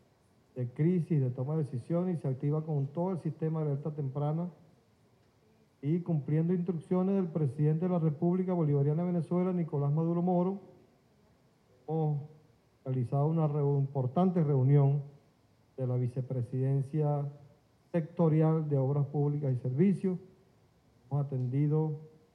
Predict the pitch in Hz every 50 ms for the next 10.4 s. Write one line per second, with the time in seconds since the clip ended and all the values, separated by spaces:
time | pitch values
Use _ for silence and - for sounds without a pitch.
0 | _ _ _ _ _ _ _ _ _ _ _ _ _ _ _ _ - 143 147 160
1 | 175 170 147 143 143 135 143 135 131 135 139 135 139 - 156 143 - - - -
2 | 165 160 156 160 165 151 156 147 135 127 117 113 - 147 151 147 151 170 151 147
3 | 147 147 147 156 160 151 156 147 131 127 127 143 147 151 151 147 143 143 143 151
4 | 147 127 156 143 120 135 127 117 - - 151 147 156 165 165 147 131 131 135 139
5 | 143 147 143 135 123 110 - 147 151 156 160 147 135 131 127 127 135 127 123 143
6 | 127 - 160 165 175 180 175 175 - - - - _ _ _ _ _ _ _ _
7 | _ _ _ _ _ _ _ _ _ _ _ _ _ _ _ _ _ _ _ _
8 | 135 135 139 147 139 143 139 143 139 143 139 139 131 131 139 143 143 143 143 143
9 | 135 127 117 - - 123 - - - 143 135 143 139 139 139 143 143 139 139 135
10 | 127 120 - 123 135 160 180 175